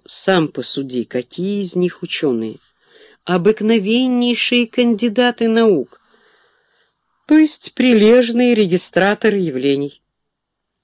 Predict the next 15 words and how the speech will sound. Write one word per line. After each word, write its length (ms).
Диссертации 1300
все 320
сплошь 340
дерьмо 340
собачье. 540
Защита 800
их — 240
потворство 840
проходимцам 960
и 280
усидчивым 720
дурачкам. 560
И 160
ведь 280
мерзавцы 1000